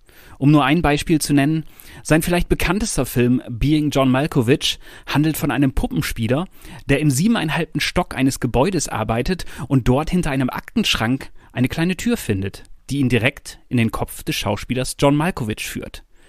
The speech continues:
Dort wird man dann nach fünfzehn Minuten wieder rausgeschmissen und landet an einer Autobahn in New York.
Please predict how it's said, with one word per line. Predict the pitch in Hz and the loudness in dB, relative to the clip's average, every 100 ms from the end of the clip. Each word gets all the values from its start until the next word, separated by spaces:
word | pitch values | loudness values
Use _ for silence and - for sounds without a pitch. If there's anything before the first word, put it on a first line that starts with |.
| - - - - | -20 -20 -16 2
Dort | 143 147 | 2 4
wird | 175 | 0
man | 170 165 | 2 2
dann | |
nach | 156 139 | 2 2
fünfzehn | - 180 - 170 | 0 0 0 0
Minuten | 165 135 | 2 0
wieder | 170 160 | 2 4
rausgeschmissen | 233 - 175 156 - 240 - - 143 | 2 0 0 0 0 -2 -4 -10 -6
und | - 107 | -4 -2
landet | 101 113 156 - - | 0 0 -2 -6 -4
an | 120 | -2
einer | 110 107 | 0 -2
Autobahn | 104 113 117 104 101 | -2 -2 0 0 0
in | 92 127 | -2 0
New | |
York. | 175 139 95 - - | 0 0 -4 -10 -20